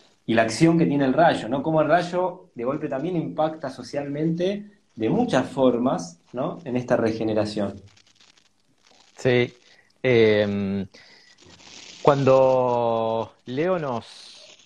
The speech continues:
Speaker 2: nos convoca a la reunión de este año, que era una reunión de, del área de innovación, entiendo, y estaban buscando una idea para la caja, eh, nosotros usamos cajas muy similares, los cajones de siembra, los, los clásicos cajones de siembra que uno recicla de la pescadería, de, de, de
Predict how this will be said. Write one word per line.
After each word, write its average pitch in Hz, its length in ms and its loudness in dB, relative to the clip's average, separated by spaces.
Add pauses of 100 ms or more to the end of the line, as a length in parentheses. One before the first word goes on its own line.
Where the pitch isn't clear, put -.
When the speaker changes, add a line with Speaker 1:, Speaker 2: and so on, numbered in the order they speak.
(120)
Speaker 2:
nos 110 220 -16
convoca 143 480 0
a - 20 4
la 117 100 2
reunión 117 300 -6
de 135 80 -6
este 127 240 -6
año, 135 400 -4
que 113 80 -6
era 107 100 -4
una 101 380 -8
reunión 101 340 -12
de, 104 160 -8
del 95 240 -10
área 107 180 2
de 101 40 -2
innovación, 95 600 -2
entiendo, 107 560 0
y 92 80 -2
estaban 104 280 -2
buscando 107 340 -6
una 104 120 -4
idea 107 220 0
para 98 160 4
la 98 100 2
caja, 113 460 0 (420)
eh, 95 540 -6 (340)
nosotros 147 640 0 (120)
usamos 147 400 0
cajas 135 320 -2
muy 123 200 -2
similares, 120 680 0
los 95 100 -8
cajones 123 380 -6
de 92 80 -8
siembra, 107 580 -4
los, - 420 -18
los - 100 -20
clásicos 123 380 -4
cajones 107 360 -4
de 98 40 -6
siembra 135 380 0
que 95 120 -4
uno 110 220 0
recicla 110 540 -2
de 87 180 -2
la 87 160 -2
pescadería, 101 880 -2
de, 87 220 -4
de, 87 380 -8
de 98 80 -10